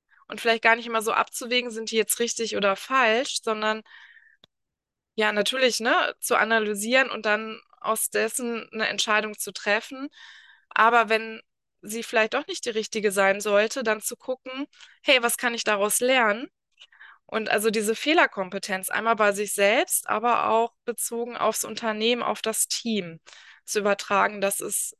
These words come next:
auch eine entscheidende Fähigkeit, um gut führen zu können, meines Erachtens.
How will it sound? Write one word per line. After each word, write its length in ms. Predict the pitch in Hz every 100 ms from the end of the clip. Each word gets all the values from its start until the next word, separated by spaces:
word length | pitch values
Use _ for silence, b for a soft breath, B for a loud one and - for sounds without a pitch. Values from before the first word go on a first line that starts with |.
| _ _
auch 200 | 202 208
eine 120 | 208 190
entscheidende 800 | 190 - 196 190 196 190 180 - _ _ _ _ _ _
Fähigkeit, 960 | - 240 226 - - 208 190 208 254 - _ _ _ _
um 220 | - 220 202
gut 200 | 214 -
führen 360 | - 220 185
zu 200 | - -
können, 440 | - 185 160 165 - _ _ -
meines 340 | 180 175 -
Erachtens. 720 | - - - - 175 - -